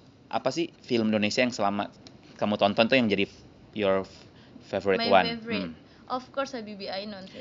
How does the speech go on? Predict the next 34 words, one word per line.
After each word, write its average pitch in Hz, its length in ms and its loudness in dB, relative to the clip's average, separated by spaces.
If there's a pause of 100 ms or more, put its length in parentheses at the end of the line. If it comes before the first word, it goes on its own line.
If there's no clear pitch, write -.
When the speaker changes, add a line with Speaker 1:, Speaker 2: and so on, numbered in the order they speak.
(140)
Speaker 2:
filmnya. - 260 -12
Speaker 1:
Habibie 98 220 2
Ainun 98 160 4
ya? 90 100 0
Speaker 2:
Itu, - 140 -4
itu - 100 4
Speaker 1:
Ini, 180 140 10
Speaker 2:
bagus 185 240 6
Speaker 1:
ini 240 80 12
bukan 214 240 8
Speaker 2:
banget. 165 80 0
Speaker 1:
karena 160 160 8
Reza 156 180 12
Radian 156 300 10
loh? 107 160 0
Speaker 2:
Bukan. 285 260 -4
Speaker 1:
Bukan? 143 240 6 (400)
Speaker 2:
Itu - 220 -14
Speaker 1:
Memang 151 320 6
Speaker 2:
karena 147 160 8
Speaker 1:
bag-, 143 80 0
Speaker 2:
aku, - 80 -4
Speaker 1:
sebagus 151 320 8
itu 160 160 2
ya? 107 100 6
Speaker 2:
iya, 95 220 0
dan 269 160 -6
itu 262 160 -10
aku 392 240 -8
bener-bener 233 400 -10
literally 233 480 -12
nangis 269 480 -10
nonton 233 320 -10
itu. 247 320 -10